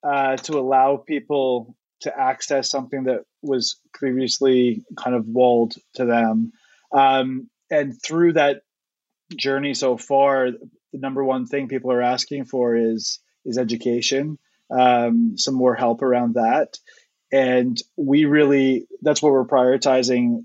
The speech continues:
on our products, um, and features. So, you know, next month, you'll see some pretty cool stuff around, uh, understanding your own portfolio.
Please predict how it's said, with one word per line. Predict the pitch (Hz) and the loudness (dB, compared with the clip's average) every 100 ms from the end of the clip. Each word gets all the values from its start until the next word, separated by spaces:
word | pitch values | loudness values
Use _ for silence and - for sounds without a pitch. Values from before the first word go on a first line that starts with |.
| - | -4
on | 127 123 | -2 2
our | 165 | 0
products, | 160 123 113 113 - 135 | 2 0 2 -2 -2 -2
um, | 117 120 120 113 113 110 110 - - | 0 2 2 2 2 0 -6 -12 -8
and | 120 | -8
features. | 127 131 139 123 | -4 -2 0 0
So, | 131 123 | 0 0
you | 113 - 139 | -2 -4 0
know, | 123 | 2
next | 131 - 143 | 0 0 0
month, | 143 151 135 _ _ _ _ _ _ _ _ _ _ - | 2 2 0 _ _ _ _ _ _ _ _ _ _ 0
you'll | 143 131 | 4 4
see | - 147 | 4 2
some | - 143 | 2 -2
pretty | 135 151 | 2 0
cool | - 160 147 | 2 2 4
stuff | 208 214 - 147 | 4 4 2 0
around, | 160 156 151 151 127 - 175 | 2 4 2 0 -4 -6 0
uh, | 165 156 151 147 135 | 4 4 4 2 0
understanding | 160 160 - 160 170 165 160 117 | -2 -4 -2 -2 -2 -6 -10 -6
your | 160 165 | -2 0
own | 165 170 | 0 -4
portfolio. | 165 165 - 185 202 156 131 | -2 -4 -2 0 2 2 0